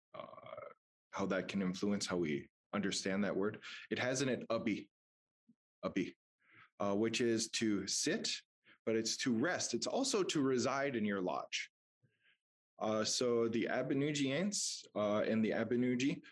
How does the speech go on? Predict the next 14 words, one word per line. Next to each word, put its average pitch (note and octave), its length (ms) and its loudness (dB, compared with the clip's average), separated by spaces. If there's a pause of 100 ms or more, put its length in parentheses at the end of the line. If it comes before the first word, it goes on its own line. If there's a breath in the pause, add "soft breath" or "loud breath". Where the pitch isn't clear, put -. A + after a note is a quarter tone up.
(140)
they're C3+ 180 2
the C#3+ 100 0
ones B2 380 2
who A#2 200 2
are G2 400 0
in A2+ 140 2
the G#2 100 2
lodge F2 420 0
that - 260 -2
you A2 140 4
are G#2 80 4
looking F#2 380 0
after, D2 600 -2
that C#2+ 180 0